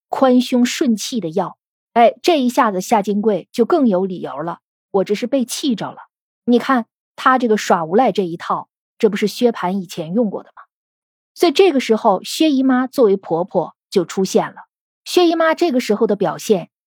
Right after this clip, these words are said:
还算是一个比较正常的婆婆。要想婆媳之间的关系相对比较和睦一些，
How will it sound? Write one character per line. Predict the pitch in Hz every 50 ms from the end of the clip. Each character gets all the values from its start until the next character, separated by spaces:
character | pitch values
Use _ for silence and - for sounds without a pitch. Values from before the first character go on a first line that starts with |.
| _
还 | - - 220 233
算 | 240 - 330 277 254
是 | - 220 208
一 | 208
个 | 208 226 214
比 | 196 - 180 170
较 | 160 - 180 185
正 | - - 349 269 208
常 | 180 - - 139 147
的 | 156 170
婆 | - - - 147 139
婆。 | - - 165 - - _ _ _ _ _ _ _ _ _ _ _ _ _ _
要 | - 359 370 339 294 277
想 | - - 202 165 147 143 - -
婆 | - 269 302 330
媳 | - - 269 262
之 | - 269 262
间 | 226 262 262
的 | 240 214
关 | - 226 226 226 226
系 | 220 - - 175 165 147 -
相 | - - - 320 302 302 294
对 | 311 269 208
比 | 143 160
较 | 156 160 156
和 | - - - 165 170
睦 | 214 269 240 190
一 | 175 170
些， | 170 - - 196 190 190 190 -